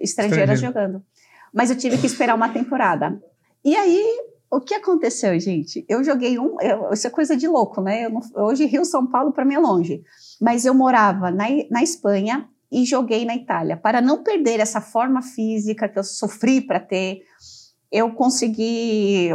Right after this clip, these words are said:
Speaker 1: é, voltar a jogar em alto rendimento. Mas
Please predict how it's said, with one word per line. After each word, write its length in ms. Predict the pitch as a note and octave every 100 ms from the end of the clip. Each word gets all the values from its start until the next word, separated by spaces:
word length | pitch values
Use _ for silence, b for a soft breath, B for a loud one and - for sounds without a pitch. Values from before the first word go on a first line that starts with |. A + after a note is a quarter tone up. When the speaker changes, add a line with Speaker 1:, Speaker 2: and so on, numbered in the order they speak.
| D#3+ -
Speaker 1:
é, 580 | - G#3 G3+ F#3 F3+ E3
voltar 400 | F#3 G3+ G#3 A#3
a 80 | B3
jogar 400 | G#3+ G#3 F#3+ F#3
em 80 | F#3+
alto 280 | F3+ F#3 F3+
rendimento. 800 | E3 F3 E3 D#3+ D#3 D3+ A3 C4+ b b b b _ -
Mas 520 | F#3 G3+ A3 - -